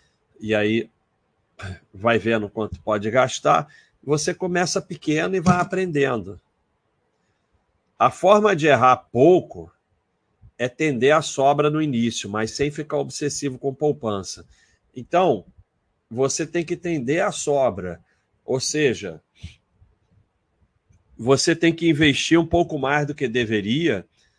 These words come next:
e ter um patrimônio um pouco maior do que parece que você precisa. Se você tem noção da realidade. Se você não tem noção da realidade, é melhor ser muito maior. É,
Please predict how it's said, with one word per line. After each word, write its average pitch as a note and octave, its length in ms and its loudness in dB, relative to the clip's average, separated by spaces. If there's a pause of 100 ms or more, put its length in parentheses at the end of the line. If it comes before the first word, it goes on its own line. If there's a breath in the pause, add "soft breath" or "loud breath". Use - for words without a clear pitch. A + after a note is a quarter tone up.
(300)
e A#2+ 140 -8
ter C#3 280 0
um D#3 140 -2
patrimônio D3 680 -2
um C#3 40 -8
pouco D#3 320 -4
maior D3 520 0
do D3+ 100 -4
que D#3 140 -6
parece C#3 540 0
que D3 100 -12
você C3+ 300 -8
precisa. G#2 680 -10 (1700)
Se - 240 -4
você F3+ 320 -2
tem F#3 180 -6
noção E3+ 440 -4
da D#3+ 100 -2
realidade. B2+ 680 -2
Se - 80 -14
você - 240 -8
não D#3+ 140 -4
tem D3+ 160 -4
noção A#2+ 380 -4
da G#2 100 -2
realidade, G2 560 -4
é C#3 40 -2
melhor B2+ 280 -2
ser C3 180 -6
muito B2+ 540 0
maior. F2+ 420 -6 (1160)
É, A2 400 2